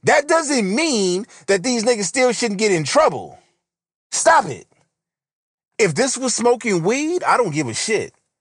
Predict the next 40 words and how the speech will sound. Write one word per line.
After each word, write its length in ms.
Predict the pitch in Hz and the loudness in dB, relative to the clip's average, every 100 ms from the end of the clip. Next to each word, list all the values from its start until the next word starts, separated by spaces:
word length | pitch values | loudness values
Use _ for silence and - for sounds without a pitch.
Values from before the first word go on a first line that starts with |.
| _ _ - | _ _ -2
And 120 | 160 | 0
that's 160 | 214 175 | 2 2
not 220 | 226 202 | 2 2
because 460 | 190 208 202 185 - - | -2 2 2 2 -4 -12
I 160 | 87 | -10
might 280 | 92 92 98 | -6 -6 -6
indulge 560 | 104 104 113 139 117 90 | -10 -6 -4 -4 -6 -14
into 320 | 85 - 85 | -16 -14 -12
thirty 320 | - 95 95 | -6 -6 -6
milligrams 680 | 95 127 113 92 90 90 95 | -8 -6 -6 -10 -18 -16 -14
of 120 | 92 | -10
some 200 | 113 113 | -8 -2
gummies. 500 | 139 156 147 - _ _ - 151 | -2 -2 -8 -20 _ _ -16 0
No, 220 | 269 247 | 4 4
it's 100 | 180 | 2
not 240 | 214 247 170 | 2 2 2
that, 260 | 262 240 - - | 0 0 -4 -8
because 300 | 254 214 175 | -4 -2 0
if 160 | 165 151 | -2 -2
he's 240 | 185 151 | -2 -2
not 240 | 185 247 - | 0 -2 -2
physically 500 | 269 247 311 269 214 | -4 -4 -6 -4 -2
harming 380 | 190 170 123 | 0 0 -2
himself, 500 | 98 87 85 62 - _ _ - - | -8 -8 -10 -10 -14 _ _ -8 -2
if 140 | 165 | 0
he's 160 | 196 170 | 0 2
not 200 | 269 233 | 2 2
harming 380 | 226 254 233 | 4 4 2
anybody 540 | 240 240 214 202 202 190 | 0 0 2 4 4 2
around 480 | 156 196 208 147 113 | 2 2 2 -2 -4
him, 380 | 104 90 101 - - - | -8 -8 -10 -18 -6 0
and 140 | 208 | 2
it's 160 | 185 139 | 0 2
not 260 | 185 254 | 4 4
affecting 440 | 262 269 254 240 208 | 2 2 0 0 0
his 200 | 220 160 | 0 2
game 400 | 170 220 254 240 | 0 2 -2 -2
on 160 | 214 | 0
the 80 | 220 | 0
court, 420 | 170 240 277 285 | 2 4 4 2